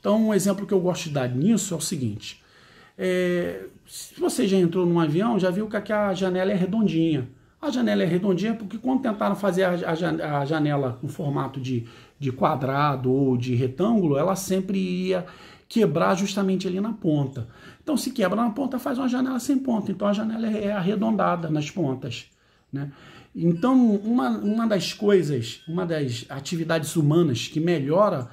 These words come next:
com o erro e tentativa é a engenharia.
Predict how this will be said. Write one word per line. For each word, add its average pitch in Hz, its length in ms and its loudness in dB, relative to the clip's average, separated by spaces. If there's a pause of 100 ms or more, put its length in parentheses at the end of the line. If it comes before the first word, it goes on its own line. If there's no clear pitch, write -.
(300)
com 151 280 -2
o 165 100 4
erro 160 140 4
e 156 60 -4
tentativa 185 500 -4
é - 20 0
a 240 40 0
engenharia. 196 720 0